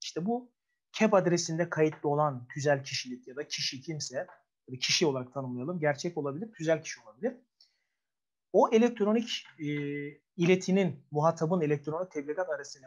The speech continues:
ulaştığı tarihi izleyen beşinci gün sonunda tebligat yapılmış sayılır. Yani "Benim bunu bilmiyordum, haberim yoktu." deme şansınız yok.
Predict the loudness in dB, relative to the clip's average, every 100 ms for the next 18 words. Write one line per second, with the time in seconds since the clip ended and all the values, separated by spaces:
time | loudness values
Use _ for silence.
0 | -10 0 2 2 0 0 4 4 4 0
1 | -2 -4 -4 -6 -2 -2 0 -2 -4 -8
2 | -6 -4 4 4 4 _ _ _ _ _
3 | -6 -4 2 4 4 2 2 4 2 2
4 | 2 4 4 0 2 4 4 4 2 2
5 | 2 2 4 4 4 2 0 2 4 4
6 | 6 4 4 2 0 -2 0 0 0 -8
7 | -12 -10 4 4 4 -14